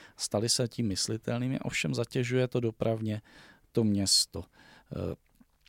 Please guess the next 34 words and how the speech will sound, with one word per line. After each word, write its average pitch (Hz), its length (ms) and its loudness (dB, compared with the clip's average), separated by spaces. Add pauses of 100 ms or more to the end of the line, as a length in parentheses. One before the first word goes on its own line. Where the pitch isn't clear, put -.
(460)
možná 131 340 6
ty - 140 4
obavy 127 420 6
tehdy 131 580 6
z - 140 0
toho 131 160 4
dopravního 131 520 2
kolapsu 117 380 -2
se 139 140 0
zprovozněním 123 680 0
Blanky 113 320 2
byly 120 220 4
trošku 120 340 -2
přehnané, 117 580 0
protože - 380 -2
ono 139 140 2
se 139 120 0
to 139 120 2
skutečně 127 480 -2
po 123 120 -2
pár 135 240 4
měsících - 540 0
ustálilo. 120 640 2 (420)
Ale 123 200 8
ustálilo 147 480 6
se 147 140 2
to 147 160 6
ve 117 100 6
stavu, 139 340 4
který 151 320 4
není 151 240 6
žádoucí, 117 760 2
eh, - 540 -12 (120)
protože 127 840 4